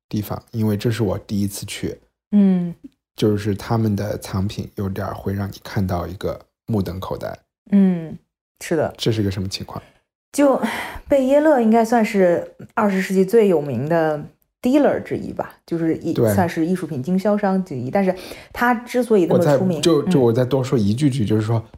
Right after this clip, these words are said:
Speaker 1: 我们经常会说你去马德里看 Prado，你去卢浮-，巴黎看卢浮宫，当然没有那么宏大，然后所以你就
Speaker 2: 哦，那这个，这个体量也
Speaker 1: 你体量不太一样，
Speaker 2: 差太多。
Speaker 1: 但是你就，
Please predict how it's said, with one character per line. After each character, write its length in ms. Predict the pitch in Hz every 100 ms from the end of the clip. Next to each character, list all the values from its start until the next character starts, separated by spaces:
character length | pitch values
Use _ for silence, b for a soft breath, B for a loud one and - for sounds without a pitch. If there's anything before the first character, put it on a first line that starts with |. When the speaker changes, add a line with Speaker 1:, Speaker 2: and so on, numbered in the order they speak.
| -
Speaker 1:
我 100 | 120
们 100 | 104
经 180 | 107 135
常 220 | 123 110
会 140 | 113
说 180 | 104 113
你 140 | 104 98
去 160 | -
马 200 | 107 90
德 140 | 92 101
里 140 | 95
看 240 | - 104
Prado， 400 | 98 104 101 101
你 120 | 98 101
去 300 | - 98 98
卢 120 | 107
浮-， 220 | 101 104 101 -
巴 160 | - 107
黎 120 | 101
看 180 | 98 104
卢 80 | 98
浮 140 | 98
宫， 280 | 107 113 110 B B B B _ -
当 100 | 131
然 100 | 123
没 120 | 123
有 100 | 127
那 100 | 113
么 160 | 156 113
宏 340 | - 101 90
大， 440 | 110 127 87 - _ _ _ -
然 180 | 120
后 100 | 113
所 200 | 117 214
以 40 | 202
你 100 | 117
就 80 | 120
Speaker 2:
哦， 20 |
那 0 |
这 80 | 113
个， 140 | 269 B B
这 80 | 311
个 80 | -
体 100 | 185
量 200 | - 302
也 140 | 262
Speaker 1:
你 20 | 220 -
体 220 | - 139
量 260 | 151 160 147
不 80 |
太 160 | 139 127
一 80 | 120
样， 40 |
Speaker 2:
差 60 | 107
太 60 |
多。 100 | 95 B B
Speaker 1:
但 160 | 175
是 60 | 160
你 180 | 147 113
就， 440 | 139 131 - -